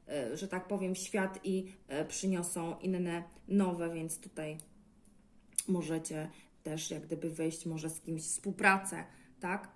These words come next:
Zobaczcie, zastanówcie się. Dobrze, na pewno budujecie też, będziecie budować jakieś nowe fundamenty tutaj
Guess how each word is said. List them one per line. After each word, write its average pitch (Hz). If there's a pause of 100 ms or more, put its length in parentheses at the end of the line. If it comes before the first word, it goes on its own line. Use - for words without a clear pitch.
(100)
Zobaczcie, 160
zastanówcie 170
się. - (360)
Dobrze, 160
na 160
pewno 190
budujecie 175
też, 170
będziecie 165
budować 165
jakieś 170
nowe 196
fundamenty 160 (320)
tutaj -